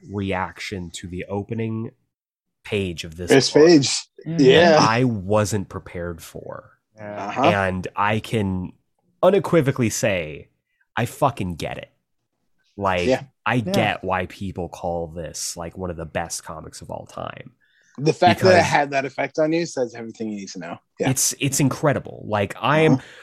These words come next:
Speaker 1: I am a longtime comic book reader, which means that a lot of times I'm jaded when it comes to my comic book views.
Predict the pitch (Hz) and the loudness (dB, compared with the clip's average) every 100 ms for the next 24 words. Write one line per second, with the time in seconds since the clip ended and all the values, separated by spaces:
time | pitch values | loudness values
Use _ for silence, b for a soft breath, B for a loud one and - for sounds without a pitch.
0 | B - 156 190 107 87 82 90 90 85 | B -2 2 4 4 2 2 2 2 2
1 | 92 92 92 95 95 107 - 107 127 151 | -2 0 -2 -2 -2 -4 -2 -2 0 2
2 | 151 143 - 131 151 165 165 143 156 160 | 2 0 0 2 4 4 2 2 0 2
3 | 185 180 170 180 175 156 175 175 117 170 | 2 0 0 2 2 2 2 2 2 2
4 | 120 82 76 90 76 92 95 - 92 120 | 2 -2 -4 -6 -6 -6 -6 -4 -2 0
5 | 127 - 120 113 113 107 87 87 - - | 0 0 -2 -2 -4 -6 -6 -8 -8 -12
6 | - | -12